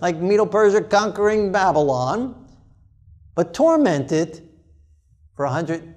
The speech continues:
and fifty years. Specifically, hundred and fifty years. So in July twenty-seventh,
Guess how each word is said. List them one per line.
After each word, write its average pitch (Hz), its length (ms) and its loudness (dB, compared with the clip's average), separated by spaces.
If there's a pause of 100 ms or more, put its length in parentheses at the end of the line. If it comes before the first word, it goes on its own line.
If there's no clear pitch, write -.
and 139 120 -10
fifty 135 720 -8 (180)
years. - 920 -12
Specifically, - 800 -6 (280)
hundred 135 300 -8
and 127 140 -10
fifty 113 500 -14 (520)
years. - 640 -18 (1900)
So 147 640 4
in 139 520 -2
July 156 460 0
twenty-seventh, 180 1200 -4